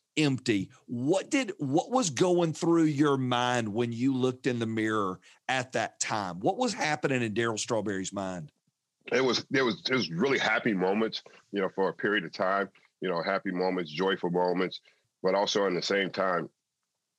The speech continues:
Speaker 2: you wanna know who, who you are, what's
Speaker 1: Mm.
Speaker 2: the purpose of all this, you know, because nothing lasts forever, and you know this baseball is not gonna last forever, and then, then what's next in your life? But,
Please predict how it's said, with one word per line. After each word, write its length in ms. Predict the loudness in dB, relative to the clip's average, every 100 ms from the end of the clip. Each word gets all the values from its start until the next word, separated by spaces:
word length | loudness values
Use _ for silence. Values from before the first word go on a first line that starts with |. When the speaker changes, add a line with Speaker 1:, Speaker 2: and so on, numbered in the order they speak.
| _ _ _ _ -20 _ _ _ _ -4
Speaker 2:
you 140 | 0
wanna 240 | 2 2 2
know 160 | 2
who, 260 | 2 0 0
who 160 | -2 0
you 220 | 2 2
are, 320 | 2 2 -2 -10
what's 340 | -10 -2 -2 -2
Speaker 1:
Mm. 60 |
Speaker 2:
the 40 | -4
purpose 520 | -2 -2 -2 -4 -4 -8 -2
of 180 | 0 2
all 240 | 2 2
this, 260 | 0 -2 -4
you 100 | -4
know, 160 | -2 -2
because 380 | -2 -2 -2 -4 -18 -20 -4
nothing 340 | -2 0 2 2
lasts 320 | 2 0 0
forever, 500 | 0 0 0 -2 -4 -10 -10
and 160 | -4
you 100 | -2
know 160 | 0 0
this 200 | 0 -2
baseball 440 | -2 0 0 -2
is 60 | 0
not 140 | -2
gonna 180 | 0 0
last 200 | 0 0
forever, 340 | 0 0 0 0
and 100 | 0
then, 240 | 0 0
then 220 | 0 0
what's 200 | 0 2
next 280 | 0 0 0
in 80 | -2
your 100 | 2
life? 180 | 0 -2 -8 -8 -2
But, 240 | 0